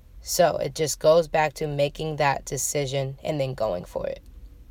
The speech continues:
I hope this truly touched you if you're in a place where you know you should not be or you don't wanna be. I hope you got some value from this, and I hope this gave you some confidence to get out of your comfort zone and just go do it.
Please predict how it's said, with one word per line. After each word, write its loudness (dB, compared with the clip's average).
I 2
hope 6
this -6
truly -2
touched 4
you 2
if -2
you're 4
in 2
a 0
place 0
where 2
you -4
know 6
you 0
should -4
not 0
be 0
or 2
you -4
don't 0
wanna 0
be. -4
I -4
hope -2
you -6
got 4
some -6
value 2
from -4
this, -4
and -4
I -2
hope -2
this -6
gave -2
you -4
some -2
confidence -2
to -2
get 8
out 6
of 4
your 2
comfort -2
zone 0
and -4
just -4
go 0
do -6
it. -4